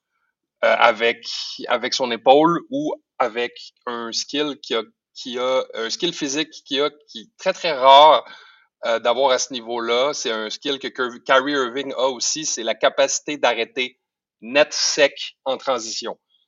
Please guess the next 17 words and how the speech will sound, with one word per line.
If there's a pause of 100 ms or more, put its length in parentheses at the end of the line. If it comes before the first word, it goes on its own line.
C'est
extrêmement
difficile
à
faire.
Si
n'importe
qui
qui
a
déjà
joué
au
basket
le
sait
que